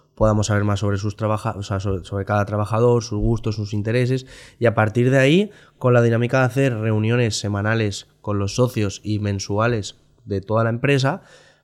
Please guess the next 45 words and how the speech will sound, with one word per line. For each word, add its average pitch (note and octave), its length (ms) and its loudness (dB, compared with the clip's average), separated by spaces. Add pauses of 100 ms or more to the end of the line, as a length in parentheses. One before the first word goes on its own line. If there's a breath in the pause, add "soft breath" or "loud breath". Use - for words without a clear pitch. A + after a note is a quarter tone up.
(120)
pues G#2+ 180 0
transmitir G2+ 420 0
un G#2+ 80 0
poco A2 220 0
los G2 140 0
objetivos, B2 540 2
en G#2+ 80 0
qué G2 100 -4
punto G2+ 260 -2
estamos, B2 580 2 (420 loud breath)
por G#2 220 2
lo G2 180 0
que G2+ 60 -2
estamos G2 260 -2
pasando, B2+ 420 0
a - 20 2
dónde A2 180 0
queremos G2+ 300 -2
llegar A#2+ 340 0
y G#2+ 60 -6
contar G#2+ 320 -2
con G#2 200 -4
todos. G2+ 280 -2
Y G2 60 -8
luego G#2 140 0
aparte A#2+ 280 -2
las B2 100 -2
personas A2+ 260 -4
de B2 80 -2
recursos A2+ 280 -4
humanos B2+ 360 0 (360 loud breath)
son C3+ 160 2
muy C#3 120 6
buenas C3+ 280 2
porque B2+ 220 0
hacen C3+ 200 0
entrevistas B2 640 -2 (540 loud breath)
una C#3 240 4
vez C3+ 320 4
cada C3 220 4
dos B2+ 200 2
meses C3 280 0
con A#2+ 180 0
cada A#2+ 300 2
trabajador B2 760 2